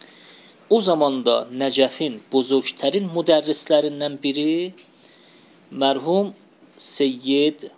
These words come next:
Hüseyn Kuhkəməri idi. Ayətullah Hüccət Kuhkəməri ki, Qumda Ay Burucu zamanında onun əmisi. Kuhkəmər həmin o Mərəndin kət-, kəndi var, ha, Seyyiddir. Bu əsli oralıdır. O zaman böyük mərcə idi,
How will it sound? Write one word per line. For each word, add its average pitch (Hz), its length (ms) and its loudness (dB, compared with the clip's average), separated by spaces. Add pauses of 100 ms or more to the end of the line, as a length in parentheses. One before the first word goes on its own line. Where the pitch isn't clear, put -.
(580)
Hüseyn 185 520 0
Kuhkəməri 110 760 -6
idi. - 160 -18 (1500)
Ayətullah 147 460 0
Hüccət 139 400 -4
Kuhkəməri 110 560 -6
ki, 107 160 -4
Qumda 110 240 -8 (400)
Ay 107 160 -6
Burucu 107 320 -8
zamanında 120 600 -8
onun 170 260 -6
əmisi. 104 500 -2 (1800)
Kuhkəmər 190 520 -2
həmin 160 300 -2
o 151 80 -2
Mərəndin 135 480 0
kət-, - 240 -6
kəndi 120 260 -4
var, 120 140 0
ha, 175 100 -2
Seyyiddir. 117 640 -6
Bu 185 80 0
əsli - 340 -2
oralıdır. 123 540 0 (1040)
O 233 80 4
zaman 160 320 2
böyük 151 320 4
mərcə 123 500 -2
idi, 104 200 -8